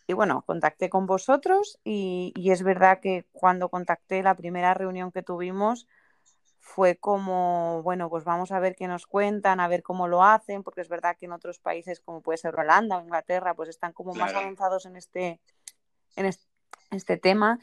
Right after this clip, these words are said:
Speaker 1: y aquí era como, "a, a ver, ¿no? ¿Cómo se hace aquí? Porque no lo he escuchado nunca, porque no tengo ninguna persona cercana que lo haya hecho".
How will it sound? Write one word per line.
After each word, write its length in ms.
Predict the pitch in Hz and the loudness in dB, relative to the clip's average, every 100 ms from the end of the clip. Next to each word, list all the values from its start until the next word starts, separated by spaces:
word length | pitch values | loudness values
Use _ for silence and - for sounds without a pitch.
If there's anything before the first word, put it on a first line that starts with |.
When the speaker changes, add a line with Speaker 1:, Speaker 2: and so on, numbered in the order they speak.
| _ - _ - | _ -20 _ -2
Speaker 1:
y 180 | 208 | 6
aquí 300 | 180 170 196 | 6 6 0
era 220 | 185 185 190 | 4 4 4
como, 420 | 190 180 170 160 | 0 -6 -8 -8
"a, 160 | - - _ _ _ | -12 -12 _ _ _
a 160 | - 180 | -4 -2
ver, 320 | 185 180 165 | 0 -2 -6
¿no? 320 | 165 190 269 | -6 -2 -2
¿Cómo 240 | 233 196 180 | -4 -8 -6
se 100 | 190 | -6
hace 200 | 180 190 | -6 -10
aquí? 220 | - 208 | -10 -10
Porque 260 | 240 196 180 | -8 -6 -6
no 220 | 185 196 | -2 0
lo 100 | 226 | 0
he 80 | 208 | -2
escuchado 540 | - 185 - 185 175 | -4 -12 -2 -2 -2
nunca, 340 | 175 190 233 | -4 -2 0
porque 240 | 233 202 180 | 0 -4 -10
no 120 | 185 | -10
tengo 280 | - 240 226 | -6 -4 -4
ninguna 640 | 208 202 196 208 202 190 | -6 -6 -4 0 4 4
persona 560 | - 190 - 196 196 190 | 4 0 0 -4 -2 -2
cercana 520 | 185 185 180 180 175 | -4 -4 -2 -2 -2
que 80 | 170 | -2
lo 80 | |
haya 260 | 175 165 156 | -2 0 -4
hecho". 340 | 165 - 247 | -6 -4 -4